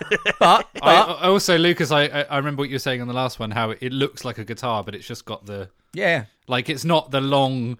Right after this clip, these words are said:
Speaker 2: it's not literally like a keyboard with a neck.
Speaker 1: No, he did have one of them very briefly for, like,
Speaker 2: Okay.
Speaker 1: two gigs, and then he got this made 'cause he can afford it.
Speaker 2: And he thought, "That's lame.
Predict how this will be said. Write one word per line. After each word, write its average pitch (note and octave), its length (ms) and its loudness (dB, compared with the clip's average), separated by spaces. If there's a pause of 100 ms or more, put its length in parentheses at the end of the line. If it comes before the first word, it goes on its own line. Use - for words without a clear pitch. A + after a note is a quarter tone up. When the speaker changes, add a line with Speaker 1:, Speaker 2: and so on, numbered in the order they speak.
(100)
Speaker 2:
it's C#3+ 120 -10
not D#3+ 140 -4
literally D3 320 -6
like A#2+ 240 -4
a A#2 300 -4
keyboard G#2 460 -8
with G2+ 140 -12
a G#2 60 -12
neck. G2+ 480 -12
Speaker 1:
No, A#2 140 -4
he C#3+ 100 0
did F3 220 2
have F#3 180 2
one F#3+ 100 4
of F3+ 60 0
them D#3 160 0
very C#3 380 2
briefly G#2 680 -8
for, - 140 -10
like, A2 160 -6 (100)
Speaker 2:
Okay. G#2+ 220 -10
Speaker 1:
two B2 180 -2
gigs, G#2+ 300 -4
and A2 100 -8
then G#2 60 -6
he G2+ 80 -6
got G2 240 -10
this G2 180 -12
made - 280 -14
'cause - 220 -18
he - 80 -20
can E2+ 120 -18
afford D#2 240 -20
it. C3+ 60 -10
Speaker 2:
And C#3 40 -2
he D3 60 -2
thought, C#3+ 220 -2
"That's G3 340 0
lame. A#2 920 -4